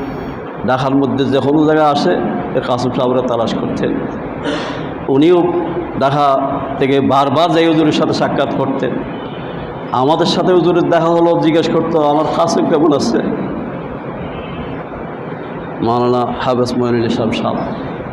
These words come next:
আমার শ্রদ্ধাবাদুর উস্তাদ ও মুরব্বীর ভাই, এবং ভাইদের মধ্যে সবচেয়ে বেশি শফকতের, মুহব্বতের ভাই। আর হযরতে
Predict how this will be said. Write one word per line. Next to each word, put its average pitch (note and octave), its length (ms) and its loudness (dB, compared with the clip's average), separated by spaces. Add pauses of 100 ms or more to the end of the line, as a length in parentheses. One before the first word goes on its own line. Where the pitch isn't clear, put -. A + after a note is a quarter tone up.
(1500)
আমার C3 160 0
শ্রদ্ধাবাদুর C3+ 680 0
উস্তাদ C3+ 380 0
ও C#3 40 2
মুরব্বীর C3+ 480 0 (1800)
ভাই, C3 260 2 (2000)
এবং C#3+ 320 2 (440)
ভাইদের C#3+ 360 2
মধ্যে D#3 280 2
সবচেয়ে - 440 0
বেশি D#3 380 2 (560)
শফকতের, G#3+ 800 2
মুহব্বতের F3 600 2
ভাই। C3+ 260 2 (1500)
আর D3 120 0
হযরতে D3+ 800 2